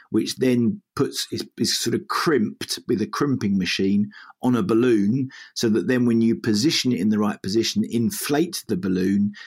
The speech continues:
the mesh becomes three millimeters again and has the force of a tube like it started. So that's one way, and that's the majority of the stents are made in that way, two of the three major manufacturers.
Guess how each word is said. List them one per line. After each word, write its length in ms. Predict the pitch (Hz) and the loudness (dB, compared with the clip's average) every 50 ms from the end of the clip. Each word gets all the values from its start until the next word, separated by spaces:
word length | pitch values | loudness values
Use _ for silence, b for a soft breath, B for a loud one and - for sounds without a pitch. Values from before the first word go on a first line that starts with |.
| B B - | B B -2
the 80 | 104 | 0
mesh 400 | 107 110 120 127 107 87 - - | 2 2 2 2 0 0 -2 -2
becomes 520 | - - 113 - - 117 107 101 95 87 - | -2 -2 -4 -2 -2 0 0 0 0 0 -2
three 220 | - 113 101 98 | 0 2 2 4
millimeters 560 | 107 135 147 131 107 104 101 98 - - 90 | 4 2 2 2 2 2 2 0 0 -2 -4
again 260 | 92 90 101 101 98 101 | -4 -2 0 0 2 2
and 140 | 101 196 | 0 0
has 180 | 92 104 101 - | 0 -2 -4 -4
the 80 | - 104 | -6 -8
force 440 | - - - 110 98 92 101 - - | -8 -4 -2 0 0 0 -2 -4 -4
of 80 | 95 | -4
a 80 | 90 98 | -6 -6
tube 460 | - - - - 107 98 95 87 85 | -6 -4 -2 0 2 2 2 0 -2
like 220 | 98 98 95 - - | -4 -4 -6 -6 -6
it 100 | - - | -6 -4
started. 600 | - - 117 113 101 82 - - - 64 67 - _ _ - B B B B B B | -4 -2 -2 -2 -2 -4 -6 -8 -10 -10 -10 -12 _ _ -20 B B B B B B
So 100 | B - | B 0
that's 300 | 135 151 - - - 127 | 0 0 0 -2 -2 0
one 380 | 131 135 147 143 135 131 110 | 0 2 2 2 4 4 4
way, 200 | 107 98 90 90 | 4 2 2 2
and 120 | 104 113 135 | 2 2 2
that's 200 | 175 - - - | 0 -2 -4 -2
the 100 | - 180 | 0 0
majority 640 | 165 160 143 120 - 160 156 151 147 131 - - 113 | 0 0 0 0 0 2 2 2 2 0 0 0 0
of 80 | 101 | 0
the 80 | - - | 0 -4
stents 380 | - - 101 92 - - - | -4 -2 -2 -4 -2 -2 -2
are 40 | 92 | 0
made 320 | 95 104 101 95 95 95 95 | 2 2 2 2 2 2 2
in 160 | 95 95 92 | 2 2 0
that 240 | 95 104 98 - - | 0 -2 -2 -4 -4
way, 340 | - 92 95 87 78 78 85 | -4 -4 -4 -2 -4 -6 -6
two 280 | - - - 127 113 | -4 0 2 2 2
of 140 | 107 95 - | 2 0 -2
the 80 | - 95 | -4 -6
three 420 | - - - 113 117 110 101 98 | -6 -4 -2 0 2 2 4 4
major 340 | 92 90 90 92 90 90 87 | 2 2 0 0 -2 -2 -2
manufacturers. 840 | 85 90 87 85 82 - - 90 82 - - - 92 90 92 - - | -2 -2 -2 -4 -6 -8 -10 -10 -12 -12 -12 -12 -12 -12 -12 -14 -18